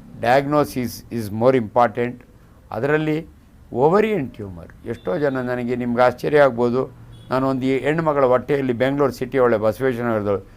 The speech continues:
ಇಪ್ಪತ್ತ್ಮೂರು ಕೆ ಜಿ ಟ್ಯೂಮರ್ ತೆಗೆದಿದ್ದೀನಿ ನಾನು. ಲಕ್ಕಿಲಿ ಆ ಟ್ಯೂಮರ್ ಕ್ಯಾನ್ಸರ್ ಇರಲ್ಲ, ಬಿನೈನ್ ಅಂತೀವಿ ನೋಡಿ. ಕ್ಯಾನ್ಸರಿಗೆ ಬಂದಾಗೆ ಯಾವುದೇ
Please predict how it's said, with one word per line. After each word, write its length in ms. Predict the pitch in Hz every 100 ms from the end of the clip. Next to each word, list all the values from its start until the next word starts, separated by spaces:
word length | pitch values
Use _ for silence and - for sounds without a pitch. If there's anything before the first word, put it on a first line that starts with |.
| - -
ಇಪ್ಪತ್ತ್ಮೂರು 580 | 156 - 208 202 180 160
ಕೆ 180 | 120 147
ಜಿ 100 | 139
ಟ್ಯೂಮರ್ 380 | - 135 127 120
ತೆಗೆದಿದ್ದೀನಿ 480 | 104 95 90 85 82
ನಾನು. 240 | 82 - - - - - 131
ಲಕ್ಕಿಲಿ 340 | 147 185 170
ಆ 120 | 139
ಟ್ಯೂಮರ್ 420 | 131 139 151 147
ಕ್ಯಾನ್ಸರ್ 500 | 117 127 139 131 139
ಇರಲ್ಲ, 240 | 127 117 127
ಬಿನೈನ್ 640 | 117 95 139 165 175 170
ಅಂತೀವಿ 300 | 131 - 104
ನೋಡಿ. 320 | 101 104 143 - - - - - _
ಕ್ಯಾನ್ಸರಿಗೆ 500 | 156 180 170 180 160
ಬಂದಾಗೆ 480 | 143 147 139 123 113
ಯಾವುದೇ 680 | 104 117 151 165 180 185